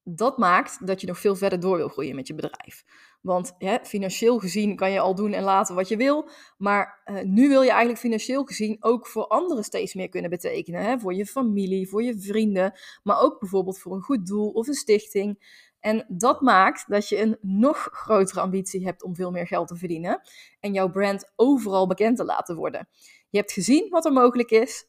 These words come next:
je weet hoe het spel als het ware werkt en je wil je bedrijf financieel gezien nog veel verder opschalen naar die vijfhonderd K omzet en misschien komt de gedachte van een miljoen af en toe ook al, eh, in je op. En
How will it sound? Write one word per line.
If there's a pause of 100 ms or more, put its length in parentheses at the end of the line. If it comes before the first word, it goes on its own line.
je
weet
hoe
het
spel
als
het
ware
werkt (400)
en
je
wil
je
bedrijf
financieel
gezien
nog
veel
verder
opschalen
naar
die
vijfhonderd
K
omzet
en
misschien (260)
komt
de
gedachte
van
een
miljoen
af
en
toe
ook
al,
eh,
in
je
op. (1900)
En